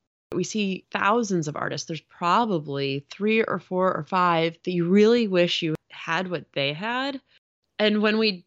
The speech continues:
do that, when we talk about envy so often, we try to push it away. "Oh, I shouldn't be envious."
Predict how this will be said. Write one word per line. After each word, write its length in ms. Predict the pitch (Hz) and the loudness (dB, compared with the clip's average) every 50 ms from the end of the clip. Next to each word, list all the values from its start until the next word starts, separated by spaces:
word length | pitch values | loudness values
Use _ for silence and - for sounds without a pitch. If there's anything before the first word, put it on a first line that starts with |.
| _ - | _ -10
do 360 | - 220 269 339 415 403 349 247 | -6 -2 0 2 2 2 2 0
that, 240 | 165 151 143 - - | -2 -2 -2 0 0
when 100 | 190 208 | 0 0
we 100 | 220 214 | 0 -2
talk 480 | - - - - - 240 254 269 - | -4 -10 -12 -6 -2 -2 -2 -2 -2
about 300 | 302 269 247 220 190 - - | -6 -4 -4 -4 -4 -4 -4
envy 300 | 180 175 180 185 180 170 | -4 -4 -2 -4 -4 -4
so 180 | - 190 170 - | -4 -8 -6 -4
often, 360 | - 233 262 - 247 220 196 | -2 -2 -2 -2 -2 -4 -2
we 100 | 180 175 | -2 -4
try 220 | - - 220 240 | -4 -2 -2 -2
to 80 | 247 240 | -2 -2
push 240 | - 196 175 - - | -6 -6 -6 -6 -2
it 40 | |
away. 200 | 175 208 190 156 | 0 0 0 0
"Oh, 100 | - 160 | 0 -2
I 80 | 156 147 | -2 -2
shouldn't 340 | 156 - - 285 302 285 - | -2 -4 -4 -4 -4 -6 -4
be 140 | 247 240 214 | -6 -4 -2
envious." 580 | 208 202 214 208 214 202 196 202 196 - - | -2 -4 -4 -4 -4 -4 -4 -4 -6 -8 -10